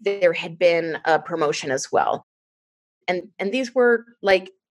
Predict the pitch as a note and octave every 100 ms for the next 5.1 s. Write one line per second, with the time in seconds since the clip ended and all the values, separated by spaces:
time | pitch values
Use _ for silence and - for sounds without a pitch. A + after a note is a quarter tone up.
0 | - - G3 G3+ D3+ C3+ B2+ C3 - -
1 | E3 - D#3 D#3 D#3 D#3+ D#3+ - D3 C#3
2 | - - E3+ D3+ D3+ D#3 C#3+ C#3+ - _
3 | - D#3 A3 - D#3 - - G#3+ - -
4 | - - - C#3+ B2+ - - - G3 F3+